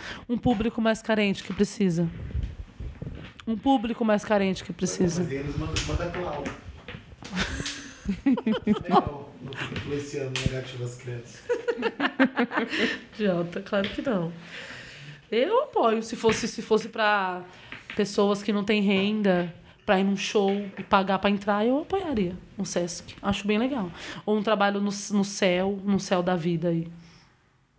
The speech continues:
Speaker 1: Eu acho bom, acho bom, acho válido.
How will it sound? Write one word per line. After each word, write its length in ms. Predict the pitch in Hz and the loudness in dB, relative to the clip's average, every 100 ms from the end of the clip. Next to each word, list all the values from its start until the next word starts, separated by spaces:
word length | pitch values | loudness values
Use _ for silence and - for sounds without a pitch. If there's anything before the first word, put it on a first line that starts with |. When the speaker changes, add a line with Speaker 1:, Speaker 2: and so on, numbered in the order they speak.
| _ _ _ _ _ _ - | _ _ _ _ _ _ -12
Speaker 1:
Eu 200 | 392 508 440 | -4 0 2
acho 180 | - 440 | 2 4
bom, 400 | 330 226 202 - 240 | 4 2 -2 -10 -8
acho 360 | 226 269 349 | -4 -4 0
bom, 260 | 262 190 190 | 2 2 2
acho 260 | 202 196 233 | 0 0 0
válido. 420 | 226 185 185 | 0 0 -4